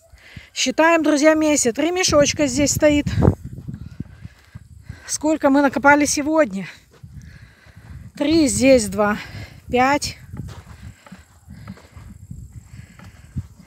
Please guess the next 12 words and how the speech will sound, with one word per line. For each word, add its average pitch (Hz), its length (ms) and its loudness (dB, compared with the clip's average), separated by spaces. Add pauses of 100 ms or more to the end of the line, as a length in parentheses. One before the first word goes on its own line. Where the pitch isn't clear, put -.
(1040)
Бедра 302 400 4
несу, 240 320 -2
гремят 226 440 -4
у 226 40 -4
меня 214 320 -4 (440)
на 233 160 -6
руке. 240 380 -6 (800)
Пять. 254 420 2 (1900)
Здесь 240 480 4 (300)
три. 262 360 -4 (1080)
Восемь, 269 540 2
девять, 294 500 -2